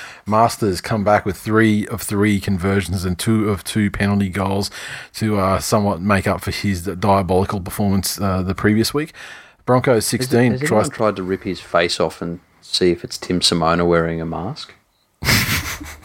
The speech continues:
Speaker 1: I don't know.
Speaker 2: It's fucking dead set. That cunt had money on Penrith the week before.
Speaker 1: <laughs> You were one of those social media trolls that were smashing him on Instagram, accusing him of match fixing and
Speaker 2: Oh, really?
Speaker 1: probably being racist as well.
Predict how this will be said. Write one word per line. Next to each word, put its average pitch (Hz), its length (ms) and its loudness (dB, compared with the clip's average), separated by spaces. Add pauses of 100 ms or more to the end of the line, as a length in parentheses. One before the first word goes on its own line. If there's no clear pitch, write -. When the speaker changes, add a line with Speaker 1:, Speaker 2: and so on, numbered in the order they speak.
(720)
Speaker 1:
I 82 160 2
don't 101 240 -2
know. 202 140 2
Speaker 2:
It's 127 140 -4
fucking 107 300 -4
dead 113 220 0
set. 87 320 -4
That - 180 -4
cunt 113 200 2
had 87 140 0
money 95 200 2
on 90 160 -4
Penrith 98 360 -2
the 110 100 4
week 95 180 2
before. 95 480 0
Speaker 1:
<laughs> 160 800 -2 (540)
You 139 160 2
were 143 100 2
one 131 160 2
of 123 80 2
those 113 200 2
social 135 320 0
media 120 400 2
trolls 127 420 2
that 127 100 2
were 107 120 -2
smashing 139 480 0
him 131 140 4
on 120 100 2
Instagram, 117 540 2
accusing 131 360 0
him 123 120 4
of 117 100 0
match 120 240 -2
fixing 113 420 0
and 104 220 -2 (260)
Speaker 2:
Oh, 127 180 2
really? 117 220 2
Speaker 1:
probably 156 500 2
being 127 240 2
racist 117 520 0
as 110 120 -2
well. 117 400 2